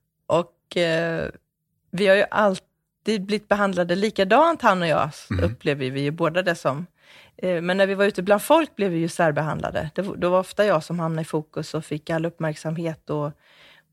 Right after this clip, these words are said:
Speaker 1: och så medans min bror hamnade lite mer i, i skymundan.
Speaker 2: Mm.
Speaker 1: Nu är vi väldigt olika då som personligheter, så han är ju lite mer tillbakadragen och f-,
Speaker 2: Just det.
Speaker 1: försiktig och
Speaker 2: Japp.
Speaker 1: lite så som också du vet.
Speaker 2: Mm.
Speaker 1: Eh,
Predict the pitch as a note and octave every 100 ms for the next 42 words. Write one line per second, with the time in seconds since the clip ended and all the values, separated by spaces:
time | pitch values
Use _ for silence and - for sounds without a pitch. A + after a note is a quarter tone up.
0 | _ _ E3 E3 D#3+ E3 D#3 D3+ D#3 D3+
1 | D#3 D3+ D3+ F3 - _ - F3 E3 D#3
2 | D#3 C#3+ D3+ D3 D3+ - _ _ - E3
3 | E3+ E3+ E3 D#3 F3 E3 _ - F2+ F2
4 | - _ _ - - A3+ G#3+ G3+ G3+ E3+
5 | F3 E3 E3+ E3 D3 E3 F3 - D#3 D3+
6 | E3 F#3 F3+ F3+ F3 F3 G3 G#3+ G3+ E3+
7 | E3 D3+ C#3+ - _ _ _ F3 D#3+ -
8 | C#3+ D#3 C#3 E3 E3+ E3 - G2 G2 -
9 | - G3 - C#3+ - E3 E3+ C3 D3+ G2+
10 | C3 _ _ _ - D#3+ - - - -
11 | B2+ D3+ - - - F#3 G#3+ C#4 C5 -
12 | - A#2+ C#3+ G3 A3+ - B3+ A#3+ A#3 G3+